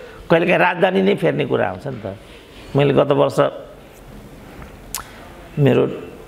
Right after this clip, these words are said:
long tour भयो अस्ट्रेलियाको। मेरो प्रोग्राम थियो सिडनीमा, अनि मैले आउनुपर्ने थियो मेलबोर्नमा। अब मैले साथीहरूलाई के भने, म चाहिँ, "मलाई एउटा गाडी बन्दोबस्त गरिदिनु है, म तल सहर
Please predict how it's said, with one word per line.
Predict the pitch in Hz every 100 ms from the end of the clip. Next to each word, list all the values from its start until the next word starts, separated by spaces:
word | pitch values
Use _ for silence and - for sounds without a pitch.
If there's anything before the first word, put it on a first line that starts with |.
| - - - 196 185 147
long | 135 151 170 151
tour | 127 127
भयो | 107 104 135
अस्ट्रेलियाको। | 127 - 117 107 104 113 214 - - - - - - - 135
मेरो | 131
प्रोग्राम | 151 160 165 151
थियो | 143
सिडनीमा, | - 143 135 143 139 139 139 - - - - - - - - - -
अनि | 120 127
मैले | 143 151
आउनुपर्ने | 143 135 123 123 123
थियो | 135
मेलबोर्नमा। | 156 160 151 113 92 85 78 - - - - - - - - - - - - - - -
अब | 113 131
मैले | 139 160
साथीहरूलाई | 151 160 147 180 170
के | 143 160
भने, | 156 190 190
म | 151
चाहिँ, | 156 170 175 - - - - - 160 156
"मलाई | 151 147 143
एउटा | 139
गाडी | 135 139
बन्दोबस्त | 131 127 120 -
गरिदिनु | 110 110 101
है, | 131
म | 139 113
तल | - 107 107 107
सहर | - 110 107 104